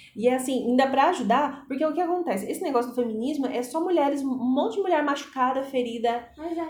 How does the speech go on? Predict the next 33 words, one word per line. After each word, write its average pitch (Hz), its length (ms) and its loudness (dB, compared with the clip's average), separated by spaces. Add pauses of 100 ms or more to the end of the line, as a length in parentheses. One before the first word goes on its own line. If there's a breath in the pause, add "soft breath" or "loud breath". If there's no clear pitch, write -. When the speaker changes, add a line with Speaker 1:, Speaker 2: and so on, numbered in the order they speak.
(120)
Speaker 1:
com 247 200 4
Speaker 2:
Insegura, 233 580 4
Speaker 1:
insegura, 247 600 4
Speaker 2:
com 247 60 4
medo. 254 280 -2 (400)
Speaker 1:
n-, - 160 -6
com 262 140 -4
medo, 214 280 -6 (100)
exatamente. 202 720 -4
É 202 60 -4
um 220 100 -4
monte 254 240 -2
de 349 60 -6
mulher 320 180 0
Speaker 2:
E - 20 0
quanto 311 140 2
Speaker 1:
assim. 277 80 0
Speaker 2:
elas 285 180 0
mais 302 200 -2
saem 311 160 -6
da 262 80 0
natureza 240 440 -2
delas, 240 400 -2
mais 240 280 -4
vai, 262 400 -4
vai 233 160 -4
piorar, 240 480 -2
Speaker 1:
E 226 40 -10
Speaker 2:
né, 208 40 -10
Speaker 1:
quanto 269 200 2
Speaker 2:
né? - 20 -2
Speaker 1:
mais 294 300 2
medo, 262 380 2